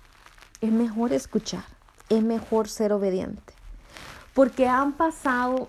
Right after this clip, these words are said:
veintipico de años desde que tomé la decisión de casarme con este,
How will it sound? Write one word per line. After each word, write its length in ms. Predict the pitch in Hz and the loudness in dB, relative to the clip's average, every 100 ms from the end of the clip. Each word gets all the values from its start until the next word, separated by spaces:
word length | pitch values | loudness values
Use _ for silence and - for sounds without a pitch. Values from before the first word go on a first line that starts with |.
| - | -6
veintipico 1040 | 214 196 254 240 240 233 220 302 294 359 370 | -4 0 2 2 0 -2 0 2 2 2 2
de 240 | 320 247 | 2 2
años 560 | 208 185 180 196 214 - - - - - | 2 0 -2 -6 -8 -16 -16 -18 -20 -12
desde 480 | 208 202 233 202 226 | -4 2 2 2 0
que 600 | - 247 214 196 170 - - - _ - - _ _ - - | 0 2 2 2 -2 -6 -18 -20 _ -20 -20 _ _ -20 -4
tomé 500 | - 233 226 240 320 403 | 4 4 4 2 2 0
la 100 | 302 | 0
decisión 840 | 262 247 233 220 - 185 151 196 - - | 0 0 -4 -4 -2 -2 -2 -8 -10 -6
de 220 | 190 208 | -4 -2
casarme 800 | - 214 - 214 226 240 277 294 - - - - - | -4 -8 -2 -2 0 0 -2 -4 -12 -20 -20 -20 -4
con 600 | 240 247 233 233 233 233 - | 2 4 4 4 2 -2 -2
este, 1000 | 208 208 214 - - 220 208 196 185 180 | 0 0 -2 -10 -2 0 2 2 0 -2